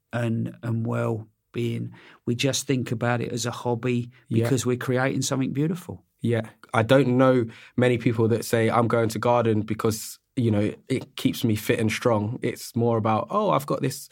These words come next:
Speaker 2: lovely plant that I want to <laughs>
Speaker 1: Yeah,
Speaker 2: look
Speaker 1: but
Speaker 2: nice." <laughs>
Speaker 1: which, which makes sense. It's interesting. I can remember years ago, I did a,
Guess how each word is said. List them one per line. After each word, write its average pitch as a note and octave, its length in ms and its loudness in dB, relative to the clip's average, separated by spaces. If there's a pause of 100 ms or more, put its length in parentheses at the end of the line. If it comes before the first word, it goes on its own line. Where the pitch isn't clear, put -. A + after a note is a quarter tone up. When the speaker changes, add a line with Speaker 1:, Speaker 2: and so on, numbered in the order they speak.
(260)
Speaker 2:
lovely A#2+ 300 0
plant A#2+ 380 0
that A#2 80 0
I A#2 220 0
want A2+ 360 -2
to A2+ 280 2
<laughs> C#3+ 640 0
Speaker 1:
Yeah, G#3+ 240 2
Speaker 2:
look B2 160 2
Speaker 1:
but A#2+ 60 0
Speaker 2:
nice." E3 480 2
<laughs> C#3+ 80 4
Speaker 1:
which, F#3 280 0
which - 220 0
makes G3 200 0
sense. - 280 -2
It's G3 200 0
interesting. F#3 420 2
I F#3 120 4
can F3+ 180 -2
remember D#3 300 2 (140)
years C#3+ 320 2
ago, A#2+ 240 -2
I A#2+ 80 0
did A#2 180 -2
a, A2 180 -2